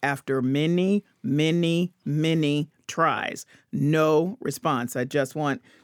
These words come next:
everybody to know that's why he's not here, and that's why I'm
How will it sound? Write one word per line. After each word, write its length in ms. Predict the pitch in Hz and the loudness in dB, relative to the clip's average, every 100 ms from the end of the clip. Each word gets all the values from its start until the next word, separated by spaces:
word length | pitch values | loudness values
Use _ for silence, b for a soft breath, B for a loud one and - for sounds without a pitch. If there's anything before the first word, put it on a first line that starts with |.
| b | b
everybody 400 | 139 160 175 196 | -2 2 0 2
to 100 | 202 | 2
know 320 | 208 175 156 | 4 4 2
that's 240 | 147 131 - | 0 -2 0
why 160 | 147 | 0
he's 140 | 156 - | 0 0
not 180 | 175 | -2
here, 340 | 196 147 147 - | 0 0 0 0
and 120 | 131 | -4
that's 160 | 135 - | -4 -2
why 300 | 147 135 131 | 0 2 0
I'm 140 | 135 | -2